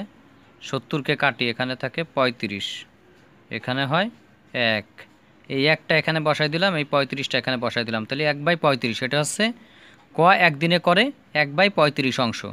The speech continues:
তাহলে আমরা এভাবে লিখতে পারি, এটা, এই লাইনটা কাটা, ক এক বাই পঁয়ত্রিশ অংশ, মানে ক এত অংশ, এত অংশ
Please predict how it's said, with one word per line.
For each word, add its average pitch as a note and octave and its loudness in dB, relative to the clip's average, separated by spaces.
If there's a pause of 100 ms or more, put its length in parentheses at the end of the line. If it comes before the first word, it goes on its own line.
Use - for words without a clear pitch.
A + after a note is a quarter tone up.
(540)
তাহলে F#3 2
আমরা F#3+ 4
এভাবে F#3 6
লিখতে E3+ 2
পারি, D#3 2 (880)
এটা, C#3 -2 (520)
এই D3 0
লাইনটা C#3+ 2
কাটা, B2+ 2 (1160)
ক - 0 (420)
এক E3+ 4
বাই F#3 6
পঁয়ত্রিশ E3 2
অংশ, B2 0 (1500)
মানে C#3+ -6 (380)
ক - -4 (440)
এত - -2
অংশ, B2+ 0 (440)
এত B2+ -6
অংশ D#3 0